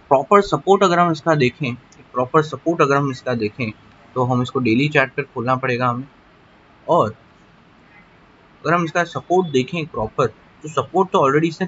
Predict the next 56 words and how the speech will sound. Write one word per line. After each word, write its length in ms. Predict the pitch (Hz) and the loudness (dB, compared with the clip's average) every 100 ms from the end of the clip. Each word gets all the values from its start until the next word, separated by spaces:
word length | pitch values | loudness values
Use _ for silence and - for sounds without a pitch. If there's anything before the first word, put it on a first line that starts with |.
| - | 2
तोड़ 180 | 151 127 | 4 4
दिया 220 | 104 95 | 2 -4
है, 60 | 95 | -6
लगभग 400 | 98 104 - 131 | -8 -8 -6 -6
एक 100 | - | 0
सौ 120 | 160 | 2
पाँच 240 | 139 135 - | 4 4 4
पे 80 | |
support 380 | 151 143 151 151 | 2 4 4 4
था 40 | 165 | 2
और 80 | |
तोड़ 240 | 156 131 113 | 4 2 2
दिया 200 | 107 117 | 0 -2
है। 280 | - - - - - _ _ | -6 -20 -20 -20 -20 _ _
और 260 | 143 196 - _ _ - | 4 4 4 _ _ -14
अभी 300 | 127 190 220 | -8 -2 0
जो 100 | 214 | 0
मुझे 260 | 180 165 160 | 0 -2 -2
लगता 400 | 147 - 143 131 | -2 -2 0 0
है 160 | 117 - - - - _ - _ 156 | -2 -12 -20 -20 -20 _ -20 _ -2
जो 60 | |
next 340 | 156 127 - - | 0 0 -2 -2
support 360 | 165 - 190 | 0 4 4
जो 100 | 175 | 2
बैठ 320 | 165 131 151 165 | 0 2 2 4
रहा 60 | |
है 60 | 170 | 2
वो 220 | 165 165 160 | 4 0 -2
बैठ 240 | 143 - 175 | 0 0 2
रहा 40 | |
है 60 | 180 | -4
शायद, 560 | - 160 175 175 120 110 - | 0 0 2 0 -2 -6 -6
मेरा, 240 | 135 127 131 | 0 0 2
if 140 | 147 | 2
I'm 140 | 147 135 | 2 4
not 240 | 123 147 147 | 4 4 4
wrong, 260 | 131 135 147 _ _ _ _ | 2 2 -6 _ _ _ _
it's 240 | 151 - - - | -2 -2 -6 -2
एटी 220 | 160 185 | 0 2
नाइन, 300 | 165 120 107 - 151 | 4 2 -2 -8 -2
नाइंटी 360 | 151 175 208 | 0 2 2
वन 200 | 180 180 180 | 4 4 4
से 140 | 170 | 4
लेके 200 | 156 156 | 4 6
एटी 200 | 135 139 | 4 4
नाइन 180 | 139 135 | 2 2
का 60 | |
जो 600 | 143 - - - _ 113 139 | -2 -6 -20 -20 _ 0 0
है 60 | |
support 380 | 147 123 120 113 | 2 0 2 2
बन 140 | 107 | 0
रहा 100 | 95 | -4
है। 80 | 101 | -6
तो 180 | 131 160 131 | -4 0 2
I 120 | 143 | 2
think 280 | 147 196 | 2 2